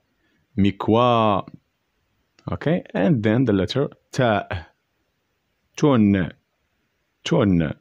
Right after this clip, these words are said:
Mikwatun. Mikwatun. Mikwatun. It means iron.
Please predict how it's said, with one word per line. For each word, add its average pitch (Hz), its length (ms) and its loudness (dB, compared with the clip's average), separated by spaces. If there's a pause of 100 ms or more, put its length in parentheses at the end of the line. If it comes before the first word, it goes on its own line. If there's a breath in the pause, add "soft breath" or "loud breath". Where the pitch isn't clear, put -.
(1080)
Mikwatun. 110 1400 0 (1120)
Mikwatun. 113 1400 2 (1120)
Mikwatun. 120 1080 0 (720)
It - 160 -6
means 196 420 2
iron. 95 580 -2